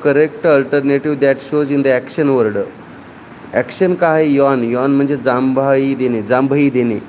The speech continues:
आपण जांभळी म्हणतात. जांभई देणे, यॉन म्हणजे जांभई देणे. ॲक्शन आहे. ही बाई काय करायली बुवा अशी?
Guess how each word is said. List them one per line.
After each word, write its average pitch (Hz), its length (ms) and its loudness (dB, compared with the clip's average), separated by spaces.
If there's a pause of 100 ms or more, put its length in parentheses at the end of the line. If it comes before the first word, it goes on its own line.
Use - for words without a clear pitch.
(120)
आपण 156 260 0
जांभळी 139 420 4
म्हणतात. 127 340 -2 (1000)
जांभई 147 360 2
देणे, 135 240 0
यॉन 127 280 0
म्हणजे 131 240 -2
जांभई 123 380 -2
देणे. 131 200 0
ॲक्शन 139 360 -4
आहे. 139 80 -2
ही 135 80 -4
बाई 135 200 2
काय 165 200 0
करायली 165 320 -2
बुवा 151 180 0
अशी? 147 200 -6